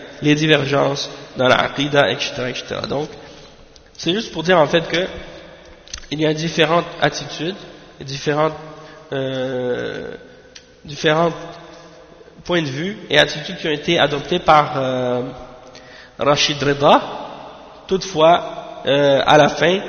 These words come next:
il est revenu à la règle des Ikhwan, qui est la règle du rapprochement qu'on a mentionné tout à l'heure.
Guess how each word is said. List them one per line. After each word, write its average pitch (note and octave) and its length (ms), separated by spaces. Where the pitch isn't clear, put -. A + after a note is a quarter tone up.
il D#3+ 140
est D3+ 60
revenu E3+ 500
à - 80
la C#3+ 140
règle D3+ 380
des C#3+ 140
Ikhwan, C#3 540
qui C#3 180
est C#3 40
la B2 140
règle C#3 420
du C3+ 80
rapprochement C3 640
qu'on B2+ 220
a B2 80
mentionné B2+ 440
tout - 200
à A2+ 80
l'heure. A2+ 200